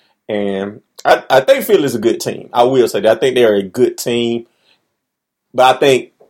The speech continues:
with a so-so quarterback, but I think the way that you beat the Patriots is with pressure. And outside of Fletcher Cox, I don't think Philly can generate that pressure.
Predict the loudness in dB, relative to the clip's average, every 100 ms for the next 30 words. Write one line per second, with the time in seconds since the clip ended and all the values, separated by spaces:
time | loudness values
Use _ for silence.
0 | -4 0 2 0 -4 0 0 2 0 2
1 | 2 4 0 4 2 2 0 4 2 2
2 | -2 0 -2 -2 0 0 0 -8 -10 _
3 | _ _ -6 -6 -4 -2 0 2 0 2
4 | -4 -4 0 0 2 2 0 -2 -2 -2
5 | -2 -2 -2 -6 -16 _ _ -2 0 0
6 | 0 -2 -4 -10 -4 0 0 -4 -4 -2
7 | -2 -2 -4 -6 -4 -4 -6